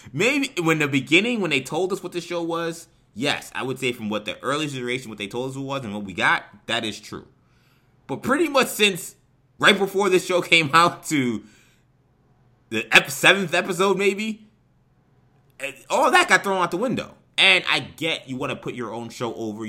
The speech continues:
I get you wanna keep people engaged. And you could, you, it's your right to pull people under the rug. It's their right to feel however they feel about it. I can't, what I just can't stand, guys, is just this idea that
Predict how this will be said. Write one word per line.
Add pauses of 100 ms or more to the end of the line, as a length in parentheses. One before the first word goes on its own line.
(180)
I
get
you
wanna
keep
people
engaged. (640)
And
you
could, (240)
you,
it's
your
right
to
pull (180)
people
under
the
rug.
It's
their
right
to
feel
however
they
feel
about
it. (460)
I
can't, (180)
what
I
just
can't
stand,
guys,
is
just
this
idea
that